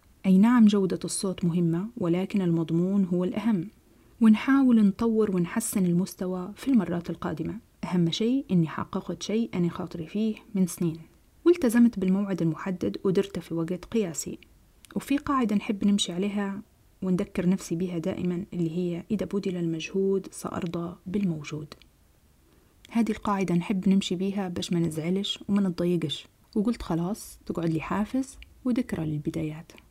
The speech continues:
باش مرة تانية نتذكر كيف بديت، ونشوف التطور سواء من ناحية الصوت أو التعديل أو الطرح". وتعلمت من الخطأ اللي صار إن نراجع المقطع تام قبل ما ننزله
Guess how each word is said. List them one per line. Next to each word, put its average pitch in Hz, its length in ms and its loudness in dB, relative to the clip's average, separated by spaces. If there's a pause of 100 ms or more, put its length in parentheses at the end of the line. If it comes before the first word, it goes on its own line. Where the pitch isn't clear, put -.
(140)
باش 175 200 -4
مرة 165 180 0
تانية 196 340 0
نتذكر 170 460 -4
كيف - 240 -6
بديت، 160 420 -2 (680)
ونشوف 269 340 4
التطور 185 520 -2
سواء 240 360 -2
من 196 220 6
ناحية 190 340 -2
الصوت 185 520 -6
أو 277 160 0
التعديل 175 640 -4
أو 240 120 0
الطرح". - 500 -10 (760)
وتعلمت 233 580 2
من 196 100 2
الخطأ - 400 -4
اللي 165 140 0
صار 190 380 -6
إن 190 120 4
نراجع 175 440 -2
المقطع 180 560 -4
تام 180 440 -4
قبل 190 260 -2
ما 170 60 0
ننزله 170 480 -2